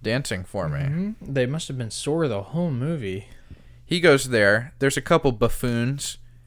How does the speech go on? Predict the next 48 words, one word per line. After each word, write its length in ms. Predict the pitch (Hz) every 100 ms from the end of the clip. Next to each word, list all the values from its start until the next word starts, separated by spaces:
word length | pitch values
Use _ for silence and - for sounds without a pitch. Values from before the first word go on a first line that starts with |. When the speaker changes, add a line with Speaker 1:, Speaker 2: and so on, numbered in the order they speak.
| - - -
Speaker 2:
Yep. 160 | 165 170
Speaker 1:
who 80 | 131
become, 560 | 117 - 127 127 127 - - -
uh, 240 | 110 101 101
two 200 | - 202
of 120 | 135
the 80 | 120
main 280 | 117 110
characters. 800 | 110 110 104 104 147 160 156 - -
Neither 800 | 76 - - 123 135 156 175 151
of 100 | 123
them 200 | 127 127
have 180 | 131 117
much 260 | 117 131
of 100 | 127
a 80 | 104
personality, 680 | 98 101 - 98 95 92 95
but 240 | 95 110 120
they're, 260 | 156 143 -
they're 180 | 143 143
dancing. 680 | 131 127 120 110 101 98 - - -
They've 200 | - 165
been 200 | 156 135
dancing, 640 | 127 117 113 135 131 143 135
and 160 | 123
they 100 | 120
finally 380 | 117 139 143 131
give 260 | 123 123 113
up, 220 | 120 123
and 100 | 120
they 80 | 117
look 220 | 123 123
at 60 | 120
each 180 | 120 135
other, 200 | 120 117
and 100 | 117
they're 120 | 110
like, 260 | 107 101 -
"Damn, 300 | 127 123 104
I 60 |
guess 220 | 104 120
we're 80 | 123
not 200 | 120 113
getting 220 | 120 101
that 240 | 123 107 98
boat." 320 | 123 113 101
And, 240 | 87 92
"Yeah, 520 | 107 101 117 117 117